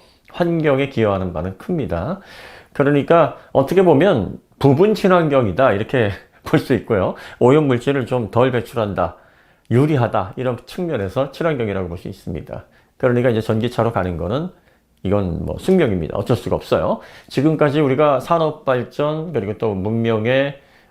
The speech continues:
과학의 발전을 가장 우선시 과제로 삼다 보니까 우리 자녀들 세대에 물려줄 지구를 너무 함부로 사용을 했고 기후변화라든지 그 외에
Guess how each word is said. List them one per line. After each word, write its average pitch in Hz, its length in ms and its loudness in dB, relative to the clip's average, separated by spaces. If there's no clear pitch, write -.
과학의 113 680 0
발전을 107 760 -4
가장 110 320 -2
우선시 101 760 0
과제로 101 320 -2
삼다 104 300 -2
보니까 90 600 -2
우리 139 380 4
자녀들 120 460 0
세대에 113 680 0
물려줄 110 460 -2
지구를 104 400 -6
너무 90 480 -2
함부로 123 320 -2
사용을 90 340 -2
했고 - 320 -6
기후변화라든지 95 920 2
그 113 180 2
외에 95 420 0